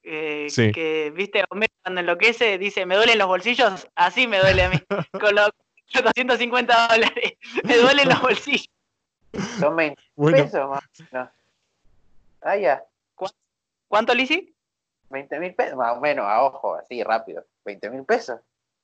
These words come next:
Speaker 2: Sí,
Speaker 3: Oh.
Speaker 2: sí, es
Speaker 3: Ya.
Speaker 2: verdad. Es, es muchísimo <laughs> plata. Son miles de pesos, es verdad.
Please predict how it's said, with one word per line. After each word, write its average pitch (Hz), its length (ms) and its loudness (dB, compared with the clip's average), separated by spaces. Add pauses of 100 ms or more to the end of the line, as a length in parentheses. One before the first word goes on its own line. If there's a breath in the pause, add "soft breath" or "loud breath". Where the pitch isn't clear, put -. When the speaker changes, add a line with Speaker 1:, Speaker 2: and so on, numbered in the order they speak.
(140)
Speaker 2:
Sí, 135 400 2
Speaker 3:
Oh. 240 140 -8
Speaker 2:
sí, 135 240 -4
es 113 100 -8 (120)
Speaker 3:
Ya. 113 140 -8
Speaker 2:
verdad. 113 240 -8 (1120)
Es, 110 140 -8 (140)
es 123 80 -4
muchísimo 143 840 0
<laughs> - 0 -
plata. 107 460 -6
Son 135 340 0
miles 139 280 0
de 107 100 -2
pesos, 104 400 -8
es 120 120 -6
verdad. 117 300 -2